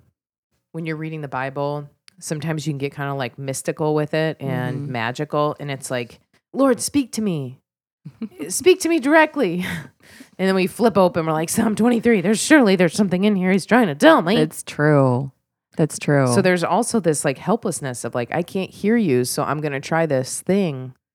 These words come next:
Speaker 2: Mm,
Speaker 1: where I
Speaker 2: hoping,
Speaker 1: just"
Speaker 2: hoping to feel connected to.
Speaker 1: Yeah.
Speaker 2: Yeah.
Speaker 1: Hoping to feel connected to God. Like, "Hopefully you'll somehow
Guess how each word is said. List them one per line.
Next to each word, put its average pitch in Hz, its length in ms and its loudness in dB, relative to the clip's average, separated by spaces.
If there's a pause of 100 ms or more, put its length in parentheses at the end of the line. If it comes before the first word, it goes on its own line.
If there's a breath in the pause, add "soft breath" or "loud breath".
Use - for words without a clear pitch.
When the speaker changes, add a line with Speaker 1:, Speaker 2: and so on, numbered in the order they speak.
(380)
Speaker 2:
Mm, 180 240 -6
Speaker 1:
where 160 100 2
I 185 40 6
Speaker 2:
hoping, 170 160 2
Speaker 1:
just" 175 160 -6 (180)
Speaker 2:
hoping 202 340 0
to 160 60 -4
feel 170 240 2
connected 180 480 0
to. 120 300 -2
Speaker 1:
Yeah. 214 380 0
Speaker 2:
Yeah. 113 220 0 (220)
Speaker 1:
Hoping 190 220 -2
to 214 40 -4
feel 208 160 -6
connected 170 460 -10
to 180 80 -8
God. 147 400 -6
Like, 147 240 -6
"Hopefully 160 340 -4
you'll 139 240 -4 (140)
somehow 147 500 -4